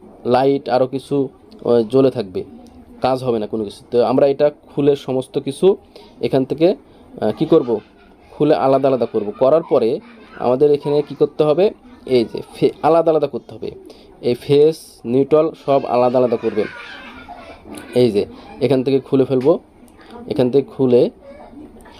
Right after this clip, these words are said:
সবগুলা কিন্তু এই যে দেখেন এখানে ফেজ দিলাম আলাদা, আলাদা ফেজ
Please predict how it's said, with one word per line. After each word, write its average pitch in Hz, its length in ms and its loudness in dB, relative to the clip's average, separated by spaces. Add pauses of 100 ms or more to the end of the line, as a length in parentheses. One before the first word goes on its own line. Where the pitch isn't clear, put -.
(380)
সবগুলা 135 440 0
কিন্তু 143 360 -4 (240)
এই 120 60 2
যে 110 80 -2
দেখেন 107 260 0
এখানে 123 180 2
ফেজ 139 260 2 (160)
দিলাম 135 240 -2 (160)
আলাদা, 113 320 0 (680)
আলাদা 123 360 2
ফেজ 139 160 2